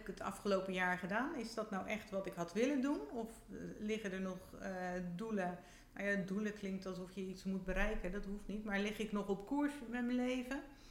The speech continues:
Nou, en als je helemaal uit koers bent gegaan... ja, dan, dan heb je echt wel, eh, dan kri-, dan gaat je lichaam signalen geven. En dat is maar goed ook.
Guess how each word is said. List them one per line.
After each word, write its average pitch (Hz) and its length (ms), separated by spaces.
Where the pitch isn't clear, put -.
Nou, 175 220
en 170 60
als 175 180
je 175 60
helemaal 175 240
uit 180 200
koers 233 280
bent 180 260
gegaan... 175 480
ja, 175 120
dan, 202 440
dan 202 240
heb 226 160
je - 100
echt - 220
wel, 196 360
eh, 190 60
dan 214 100
kri-, 208 280
dan 240 100
gaat 247 280
je 202 180
lichaam 208 320
signalen 196 580
geven. 202 340
En 208 60
dat 240 100
is 233 60
maar 220 120
goed 208 260
ook. 240 180